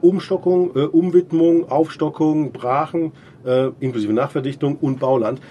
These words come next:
Da haben wir einen komplett neuen Begriff. Und das würde, glaube ich, viel, viel möglich machen. Allerdings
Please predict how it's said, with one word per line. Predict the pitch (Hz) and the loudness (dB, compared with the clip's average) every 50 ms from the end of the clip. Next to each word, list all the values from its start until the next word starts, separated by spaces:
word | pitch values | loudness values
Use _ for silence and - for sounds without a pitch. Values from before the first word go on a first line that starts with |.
| - - - | -20 -16 -12
Da | 104 | -6
haben | 104 131 | -4 -2
wir | 139 | -2
einen | 131 | -2
komplett | - 143 - - 156 160 151 143 | -2 -2 0 2 0 0 0 -2
neuen | 139 135 127 | -4 -4 -2
Begriff. | 123 117 113 117 104 98 - - - - - - - - - | -4 -4 -4 -4 -6 -6 -8 -18 -20 -20 -20 -20 -20 -18 -12
Und | - 120 113 104 | -8 -6 0 0
das | 156 156 - - | 0 0 2 0
würde, | 147 139 131 | 0 0 2
glaube | 127 127 131 127 127 | 2 2 2 2 0
ich, | - - - | -2 -6 -20
viel, | - - - - - 156 156 165 170 165 | -20 -20 -18 -12 -8 -6 -4 -4 -4 -6
viel | 143 - - - 131 135 131 | -8 -12 -10 -6 -4 -4 -2
möglich | 110 110 127 123 - - - | 0 0 0 -2 -2 -6 -14
machen. | 110 104 - - - - - - - - - - - | -12 -14 -14 -14 -18 -20 -20 -20 -20 -20 -20 -16 -8
Allerdings | - 113 127 147 151 143 151 147 151 147 - - | -2 0 2 2 2 2 0 0 0 -6 -12 -14